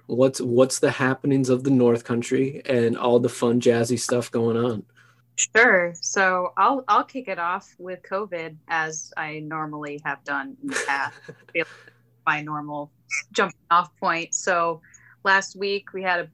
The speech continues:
Speaker 2: big press conference with local education and health officials. And basically the general gist is that, yes, we're seeing fewer hospitalizations. Yes, we're seeing fewer cases, but you still need to do what you're supposed to do.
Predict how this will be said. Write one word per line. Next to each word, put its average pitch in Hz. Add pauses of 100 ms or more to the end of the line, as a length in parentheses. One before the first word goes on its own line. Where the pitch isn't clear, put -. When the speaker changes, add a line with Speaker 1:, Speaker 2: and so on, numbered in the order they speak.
(100)
Speaker 2:
big 180
press 190
conference 185
with 170
local 170
education 175
and 160
health 175
officials. 165
And 156
basically 196
the 170
general 170
gist 175
is 156
that, 156 (460)
yes, 175
we're 175
seeing 165
fewer 165
hospitalizations. 156
Yes, 165
we're 165
seeing 156
fewer 156
cases, 156
but -
you 160
still 165
need 151
to 151
do 151
what 147
you're 156
supposed -
to 151
do. 160